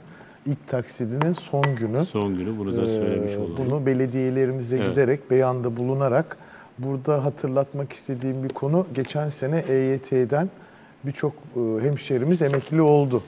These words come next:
Speaker 2: Doğru.
Speaker 1: Bakmayın, E Y T'den emekli oldu da yarısı da çalışıyor şu
Speaker 2: Evet.
Speaker 1: anda ekonomik
Speaker 2: Tabii,
Speaker 1: durumdan
Speaker 2: imkan
Speaker 1: dolayı.
Speaker 2: bulanlar da
Speaker 1: Burada
Speaker 2: çalışıyor.
Speaker 1: bir emeklilere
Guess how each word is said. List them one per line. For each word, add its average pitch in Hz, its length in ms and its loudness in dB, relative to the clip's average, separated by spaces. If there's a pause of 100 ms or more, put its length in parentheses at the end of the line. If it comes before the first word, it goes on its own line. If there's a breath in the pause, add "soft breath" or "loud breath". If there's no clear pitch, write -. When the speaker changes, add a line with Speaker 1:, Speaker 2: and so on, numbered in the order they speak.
Speaker 2:
Doğru. 104 360 4
Speaker 1:
Bakmayın, 123 460 0
E 110 40 -4
Y 123 220 0
T'den 131 420 0
emekli 131 320 -4
oldu 131 140 -2
da 131 60 2
yarısı 123 440 2
da 156 80 2
çalışıyor 123 580 0
şu - 180 -8
Speaker 2:
Evet. 120 160 4
Speaker 1:
anda 117 140 0
ekonomik 87 600 -8
Speaker 2:
Tabii, 131 180 4 (100)
Speaker 1:
durumdan 110 160 2
Speaker 2:
imkan 120 200 4
Speaker 1:
dolayı. 117 160 6
Speaker 2:
bulanlar 107 460 4
da 107 220 -2
Speaker 1:
Burada 165 300 6
Speaker 2:
çalışıyor. 170 300 4
Speaker 1:
bir 156 60 4
emeklilere 165 420 4